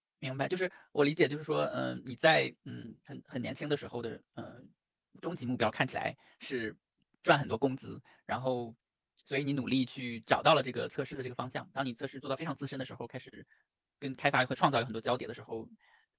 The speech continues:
一个冲突就是你，你要转开发的话，你要放肆，放弃你的资深程度，因为你是个很专业的开发，然后有很高的薪资，转成测试的那时候会，会有一个下，下调。那即便是未，未来能升上来的话，也许你这个时候已经在重新审视你的目标了，然后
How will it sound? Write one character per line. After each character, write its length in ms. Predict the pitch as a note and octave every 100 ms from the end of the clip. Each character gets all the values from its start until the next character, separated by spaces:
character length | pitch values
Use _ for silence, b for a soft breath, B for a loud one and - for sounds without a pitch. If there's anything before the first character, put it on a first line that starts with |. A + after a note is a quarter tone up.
| -
一 60 |
个 40 | C#3
冲 160 | F3
突 160 | F3+ C3
就 80 | B2+
是 100 | C3
你， 320 | A#2 - - _ _ - - -
你 120 | B2
要 120 | B2
转 100 | A2+
开 140 | -
发 140 | C#3+ C#3
的 60 | C#3
话， 60 |
你 40 | A#2+
要 80 |
放 160 | - D#3+
肆， 160 | C3+ B2+
放 120 | E3+
弃 80 | D3
你 60 | A#2+
的 40 |
资 140 | D3
深 80 | C#3
程 140 | D3 B2
度， 80 |
因 80 | A#2+
为 100 | C3 B B
你 80 | -
是 80 | C#3+
个 40 |
很 120 | D3+ A2+
专 180 | C#3+
业 60 | D3
的 80 | B2+
开 120 | B2+
发， 120 | A#2+
然 80 | A2
后 40 |
有 60 | G2+
很 140 | -
高 100 | A#2
的 60 | D3
薪 120 | A#2+
资， 200 | B2 A2 - _ _
转 120 | - A2+
成 120 | B2+
测 120 | F3+
试 140 | D3+
的 80 | D3
那 100 | C3+
时 40 | B2+
候 40 |
会， 100 | B2+ C#3
会 100 | D#3
有 40 | C#3
一 40 |
个 60 | C3+
下， 160 | - -
下 120 | -
调。 240 | C#3 - - b b
那 80 | F3
即 240 | D#3+ G#3+
便 100 | G#3+
是 100 | A#3 F3+ -
未， 160 | G#3
未 100 | G3
来 100 | E3+
能 120 | D#3
升 160 | C#3+ F3+
上 100 | G3+
来 100 | C3
的 60 | -
话， 180 | C3 B2
也 100 | D#3+
许 140 | F3 B2
你 80 | C#3
这 100 | D3
个 40 | G3+
时 60 |
候 20 |
已 20 | C#3+
经 60 | D3
在 80 | D#3+
重 160 | -
新 80 | F3+
审 100 | D3+
视 80 | A#2+
你 60 |
的 40 | G#2
目 80 | G#2+
标 160 | A2
了， 80 | -
然 80 | -
后 220 | A#2+ A#2